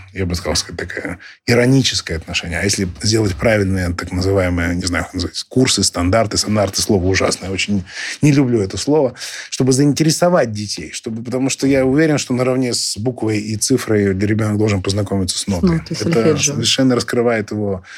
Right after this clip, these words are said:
Speaker 1: воображение и
Speaker 2: В продолжение еще один вопрос от Ленары, э, Бекташевой. «А моему сыну шесть лет, мы занимаемся частно с педагогом два раза в неделю.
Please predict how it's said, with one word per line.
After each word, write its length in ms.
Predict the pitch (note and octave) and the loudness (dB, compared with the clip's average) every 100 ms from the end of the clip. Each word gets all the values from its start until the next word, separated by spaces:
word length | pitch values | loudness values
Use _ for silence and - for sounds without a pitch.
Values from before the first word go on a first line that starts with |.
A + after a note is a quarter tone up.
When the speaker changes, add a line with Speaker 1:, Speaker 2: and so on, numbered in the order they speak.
| - - | -10 -2
Speaker 1:
воображение 720 | G#2 A2 G2+ A#2+ A2 F#2+ F#2+ | 2 2 2 2 2 2 2
и 480 | F#2 F2+ F2 F#2 F2+ - | 0 -2 -4 -6 -10 -10
Speaker 2:
В 80 | - | -2
продолжение 540 | G#3 G3+ A3+ B3+ A#3 | 2 4 4 4 4
еще 160 | G#3+ G#3 | 2 2
один 160 | F3+ E3+ | 2 0
вопрос 340 | E3 A#3+ A#3+ | 2 0 0
от 100 | F#3 | 0
Ленары, 520 | F3+ F3+ F3+ F3 - - | 2 2 2 0 -2 -6
э, 80 | D#3+ | -6
Бекташевой. 680 | D#3+ - E3+ D#3 D3 D3+ - - - - - _ _ | -6 -2 -2 -2 -4 -8 -10 -16 -20 -20 -20 _ _
«А 140 | E3+ E3+ | 2 6
моему 260 | F#3 G3+ G#3 | 6 6 4
сыну 200 | - F3+ | 2 0
шесть 240 | G3 - | 0 0
лет, 140 | D4 A3+ | 0 4
мы 240 | F#3 F3 | 2 2
занимаемся 600 | E3+ F#3+ F3+ F3 E3 - | 2 2 2 2 0 -4
частно 420 | - G3 E3 - | -2 0 0 -2
с 60 | C#3+ | -8
педагогом 460 | E3 E3 G3+ A3 E3 | -2 0 2 2 0
два 100 | D#3+ | 2
раза 240 | F3+ E3+ | 0 0
в 20 | |
неделю. 500 | E3+ F3 D#3 C#3+ B2 | -2 0 -2 -4 -6